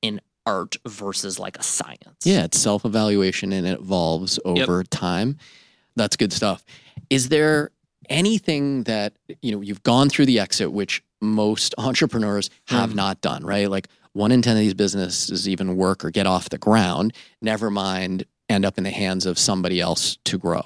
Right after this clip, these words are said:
Speaker 2: So you've been through it.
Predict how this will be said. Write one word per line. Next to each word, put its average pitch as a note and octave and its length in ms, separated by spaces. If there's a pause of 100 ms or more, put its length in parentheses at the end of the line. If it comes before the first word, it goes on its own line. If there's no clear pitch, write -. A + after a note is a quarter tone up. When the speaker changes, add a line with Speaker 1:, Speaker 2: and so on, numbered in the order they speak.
(500)
Speaker 2:
So G2 520 (140)
you've G#2 240
been A#2+ 240
through F#2 280
it. F2+ 200